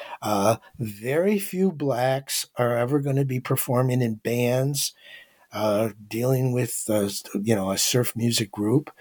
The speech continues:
It was the bastion of white males for a variety of reasons, uh, some of which dealt with, uh,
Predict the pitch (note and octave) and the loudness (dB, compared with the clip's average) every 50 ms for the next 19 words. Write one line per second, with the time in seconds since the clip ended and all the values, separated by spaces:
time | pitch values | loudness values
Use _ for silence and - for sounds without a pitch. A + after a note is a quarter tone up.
0 | - - - _ _ _ _ _ _ _ _ _ _ _ _ - C#3 D#3 D#3+ - | -20 -20 -20 _ _ _ _ _ _ _ _ _ _ _ _ -2 -2 -2 -2 -2
1 | - C#3+ C#3 C3 C#3+ C#3 A#2 A2+ A2+ A#2+ A#2+ B2+ C#3+ D3 D3+ D3 - - C#3+ B2+ | -2 -2 -2 -2 -2 -4 -4 -6 -6 -4 0 2 2 2 2 0 -2 -2 0 0
2 | A#2+ A2+ G#2+ G2+ G#2 G#2 G2+ A2+ A#2+ A#2+ A#2 A#2 - G#2 G#2+ G2 F#2+ G2 F#2 E2+ | 0 0 -2 -4 -6 -4 0 2 2 2 2 0 -2 -4 -2 0 0 0 0 0
3 | D2 - - - - - - - - - _ _ _ _ _ _ _ _ _ _ | -2 -4 -2 -2 0 0 0 -2 -8 -20 _ _ _ _ _ _ _ _ _ _
4 | _ - - - A#2+ A2+ A2+ G#2 G2+ G#2+ G#2 G2+ G#2 A2 B2+ D3 D#3 E3+ F3 E3 | _ -8 -2 2 2 2 2 0 -2 -6 -8 -6 -2 -2 -2 0 0 0 0 0
5 | D3+ C#3 C3+ C3 C3 C3 B2+ A#2+ - - - - - - - - G#2+ G2+ G2 G2+ | 0 0 0 0 0 0 0 -2 -6 -8 -8 -8 -6 -4 -2 0 0 2 2 2
6 | G2+ - - - - - - - - - D#3 E3+ G3 G#3 F3 D3 D3+ C#3+ C#3 C#3 | 0 -2 -6 -16 -14 -10 -8 -4 -2 0 2 2 2 2 0 0 0 0 0 0
7 | C#3 - - C#3 - - - - A#2 - B2+ C3+ C3 B2 - - B2+ B2+ B2 - | -2 -4 -8 -8 -12 -12 -12 -6 0 4 4 6 4 4 0 -2 0 0 0 0
8 | - - A#2 A2 A2 A2 | -2 -2 0 0 0 0